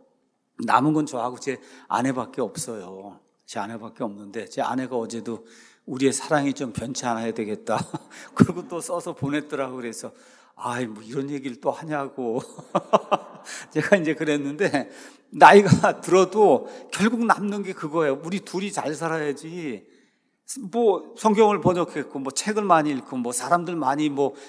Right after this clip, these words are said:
해서 올바른 걸 가르쳐 줬다 그런데 둘이 형편없는 그런 삶이 이루어지면 안 되지 않습니까, 이게?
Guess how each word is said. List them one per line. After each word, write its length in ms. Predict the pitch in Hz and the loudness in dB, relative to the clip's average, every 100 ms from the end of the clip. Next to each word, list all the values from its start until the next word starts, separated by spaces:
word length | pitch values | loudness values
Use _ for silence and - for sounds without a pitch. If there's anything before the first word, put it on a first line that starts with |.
| - | -6
해서 140 | 160 156 | 2 6
올바른 380 | 143 147 151 143 | 6 6 2 0
걸 100 | 139 | -4
가르쳐 380 | - 135 143 | -6 -8 -6
줬다 280 | 127 120 131 | -8 -4 -6
그런데 220 | 123 131 - | -6 -10 -12
둘이 480 | - 156 170 156 117 - - - | -8 -6 -2 -2 -2 -6 -20 -14
형편없는 560 | - 202 190 180 170 156 | -4 2 4 4 0 0
그런 220 | 143 143 | 0 0
삶이 400 | 120 117 127 127 | -2 -2 0 0
이루어지면 640 | 104 131 131 131 113 127 | -2 -4 -2 -2 -2 -8
안 180 | - 104 | -8 -10
되지 200 | 113 113 | -10 -8
않습니까, 480 | 117 104 123 104 110 | -8 -10 -12 -12 -14
이게? 640 | 101 - 90 90 104 98 | -14 -14 -12 -12 -16 -18